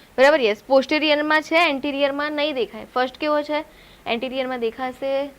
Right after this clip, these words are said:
નહીં, બરાબર, એન્ટિરિયર આગળ, પોસ્ટિરિયર એટલે પાછળની બાજુ, બરાબર. તો જો પોસ્ટિરિયરમાં નથી દેખાતો એ, બરાબર છે, અ, એ ખાલી ને ખાલી પોસ્ટિરિયરમાં છે, એન્ટિરિયરમાં નથી. ઓકે, તો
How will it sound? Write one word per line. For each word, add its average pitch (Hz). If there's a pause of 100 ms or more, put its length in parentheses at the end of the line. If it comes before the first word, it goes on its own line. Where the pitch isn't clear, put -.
(120)
નહીં, 233
બરાબર, 202
એન્ટિરિયર 247
આગળ, 240 (480)
પોસ્ટિરિયર 240
એટલે 269
પાછળની 269
બાજુ, 208
બરાબર. 247
તો 269
જો 240
પોસ્ટિરિયરમાં 269
નથી 262
દેખાતો 262
એ, 247 (400)
બરાબર 262
છે, 254 (320)
અ, 208
એ 247
ખાલી 254
ને 277
ખાલી 262
પોસ્ટિરિયરમાં 269
છે, 269
એન્ટિરિયરમાં 226 (120)
નથી. 226
ઓકે, 202 (420)
તો -